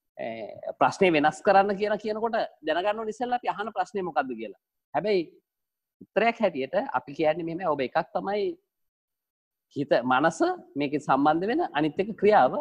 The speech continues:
අනික වෙනස. දැන් අපිට මේ වෙලාවේ ප්‍රශ්න ටිකක් තියෙනවා. දැන් මේ ප්‍රශ්න ගැන කොවිඩ් වෙලාවේ අහන්නේ මොකද්ද? අපි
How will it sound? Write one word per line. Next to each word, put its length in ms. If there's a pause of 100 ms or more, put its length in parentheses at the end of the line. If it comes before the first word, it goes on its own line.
අනික 260
වෙනස. 380 (500)
දැන් 160
අපිට 300
මේ 240
වෙලාවේ 480
ප්‍රශ්න 300
ටිකක් 280
තියෙනවා. 380 (720)
දැන් 220
මේ 680
ප්‍රශ්න 320
ගැන 220 (120)
කොවිඩ් 260
වෙලාවේ 320
අහන්නේ 200
මොකද්ද? 220
අපි 240